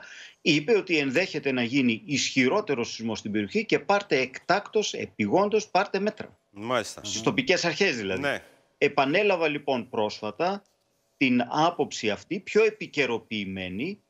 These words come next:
Speaker 1: με την έννοια ότι έχουμε τώρα πολύ περισσότερα στοιχεία από ό,τι είχαμε το καλοκαίρι, όταν
Speaker 2: Άρα
Speaker 1: ξεκίνησε η
Speaker 2: θεωρείτε ότι
Speaker 1: σεισμική
Speaker 2: αυτή η
Speaker 1: δραστηριότητα.
Speaker 2: δραστηριότητα είναι πρόδρομος ενός μεγαλύτερου σεισμού;
Speaker 1: Θεωρώ ότι το ενδεχόμενο ενός ισχυρού,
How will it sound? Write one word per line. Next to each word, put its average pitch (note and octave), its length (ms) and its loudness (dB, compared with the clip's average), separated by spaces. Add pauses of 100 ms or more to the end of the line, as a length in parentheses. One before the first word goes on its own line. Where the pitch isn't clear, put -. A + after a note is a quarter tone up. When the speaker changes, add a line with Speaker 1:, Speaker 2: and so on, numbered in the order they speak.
(300)
Speaker 1:
με D3 80 4
την C#3 260 0
έννοια G3+ 440 2
ότι E3 200 0
έχουμε D3 280 0
τώρα C#3 340 2
πολύ B2+ 240 -2
περισσότερα B2+ 540 0
στοιχεία F3+ 580 -2
από F3+ 180 -2
ό,τι - 160 0
είχαμε E3 300 0
το D#3+ 100 0
καλοκαίρι, F3 460 2
όταν C#3 140 4
Speaker 2:
Άρα D#3 80 2
Speaker 1:
ξεκίνησε F#3+ 300 0
η F3+ 40 4
Speaker 2:
θεωρείτε E3 420 2
ότι - 140 0
Speaker 1:
σεισμική F3 60 4
Speaker 2:
αυτή D#3 120 2
η - 40 0
Speaker 1:
δραστηριότητα. G3+ 400 2
Speaker 2:
δραστηριότητα D#3+ 680 0
είναι F3+ 240 -2
πρόδρομος E3+ 600 0
ενός E3 240 -4
μεγαλύτερου D#3 480 -2
σεισμού; B2 560 -4 (1120)
Speaker 1:
Θεωρώ D#3+ 640 2
ότι D3 340 0
το C3 140 0
ενδεχόμενο A#2+ 1000 -2
ενός A2+ 600 -2
ισχυρού, A2+ 840 -2